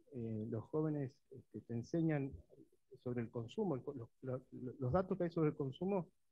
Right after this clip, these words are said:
tienen que ver con los testimonios que dan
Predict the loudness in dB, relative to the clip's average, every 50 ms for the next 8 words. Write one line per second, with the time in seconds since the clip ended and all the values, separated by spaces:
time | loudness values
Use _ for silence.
0 | _ _ _ _ _ _ -6 -4 -2 -2 0 0 0 2 2 2 0 0 -2 -4
1 | -4 -2 0 0 0 -2 -4 -8 -10 -6 -4 -2 2 2 4 4 4 4 2 2
2 | 0 -4 -8 -6 -4 -4 -4 -4 -4 -6